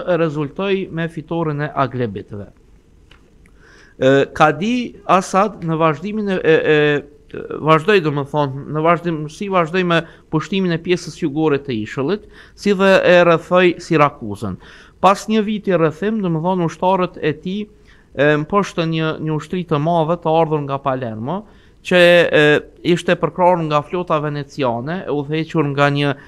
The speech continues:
e, Giustiniano Participacio. Por, e, përhapja e papritur e kolerës, do më thonë, i dha fund, e, këtij rrethimi.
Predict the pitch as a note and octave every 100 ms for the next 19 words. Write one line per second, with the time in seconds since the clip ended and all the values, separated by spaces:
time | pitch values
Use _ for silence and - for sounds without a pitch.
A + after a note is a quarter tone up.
0 | - _ C3 C3 C3+ D3 D3+ - - C#3+
1 | C#3+ C#3 C#3 E3 F3 D#3+ D3+ D#3 D3 C#3
2 | C#3 B2+ C3+ C3+ - C3+ A#2+ - G#2+ C#2+
3 | - _ - _ - - _ _ E3 G3
4 | G3 E3+ E3+ E3 - - D#3 D#3 F3 A#3
5 | A#3 A3+ F#3 F3+ F3+ E3 F#3+ G3 D#3 C#3
6 | - C3+ - B2+ A#2 A#2 F#3+ A#3 - -
7 | _ - _ D#3+ E3+ E3+ F3 F3+ - -
8 | - D3+ C#3+ D#3+ - - F3 E3 D#3 D3
9 | C#3+ C3+ - - _ C#3+ C3 D3+ C#3 B2+
10 | - - B2+ B2+ A#2 - F#2 F#2+